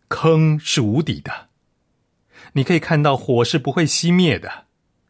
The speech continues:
并且听着被神永远驱逐之人的尖叫和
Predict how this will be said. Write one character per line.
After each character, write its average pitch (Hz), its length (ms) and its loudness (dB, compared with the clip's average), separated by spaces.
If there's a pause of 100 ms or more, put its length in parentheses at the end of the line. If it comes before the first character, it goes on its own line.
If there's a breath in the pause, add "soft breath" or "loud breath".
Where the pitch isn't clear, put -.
(420 loud breath)
并 147 160 2
且 123 240 -2
听 170 340 -2
着 135 160 0
被 147 300 -2
神 127 440 -2
永 160 260 2
远 123 260 0
驱 170 300 -4
逐 135 200 -4
之 151 220 -4
人 117 200 -2
的 127 100 0
尖 160 340 0
叫 135 260 0
和 107 200 -6